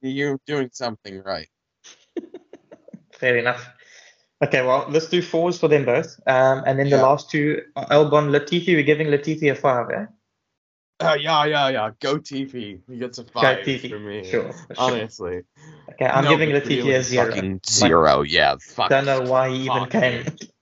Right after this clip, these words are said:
Speaker 1: <laughs>
Speaker 2: Should have just stayed in the hotel.
Speaker 1: I don't even know why he's allowed to come. I don't know why he hasn't been banned from the fucking paddock at this point.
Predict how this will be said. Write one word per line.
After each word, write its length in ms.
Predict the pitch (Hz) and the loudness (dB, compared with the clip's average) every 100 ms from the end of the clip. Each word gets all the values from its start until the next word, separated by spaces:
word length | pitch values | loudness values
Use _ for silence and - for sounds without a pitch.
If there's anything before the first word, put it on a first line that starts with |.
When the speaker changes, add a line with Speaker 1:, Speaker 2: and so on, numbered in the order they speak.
| - | -10
Speaker 1:
<laughs> 420 | 185 - 190 190 | -8 -6 -6 -2
Speaker 2:
Should 120 | 120 | 0
have 80 | 131 | 2
just 180 | 139 - | 2 2
stayed 180 | 143 131 | 0 0
in 80 | 127 | -2
the 60 | |
hotel. 420 | 131 123 127 - - | -4 -2 -4 -2 6
Speaker 1:
I 120 | 214 | 8
don't 200 | 254 226 | 10 8
even 160 | 220 196 | 2 0
know 120 | 196 | 2
why 220 | 190 185 | 4 2
he's 160 | 180 160 | 0 -2
allowed 440 | 151 160 185 190 | 2 4 4 2
to 60 | 185 | -6
come. 240 | 170 156 143 | -4 -2 -2
I 60 | |
don't 120 | 175 | -2
know 160 | 190 175 | -2 0
why 160 | 160 160 | 4 4
he 60 | |
hasn't 200 | 175 165 | 2 -2
been 160 | 147 147 | -4 -6
banned 460 | - 135 131 147 156 | 2 4 6 4 0
from 160 | 143 127 | -8 -8
the 60 | |
fucking 480 | 120 - 135 - 120 | -6 0 -2 -2 -16
paddock 380 | - 123 123 - | -4 0 0 -2
at 60 | - | -8
this 200 | 101 - | -10 -10
point. 400 | 101 87 82 | -12 -12 -12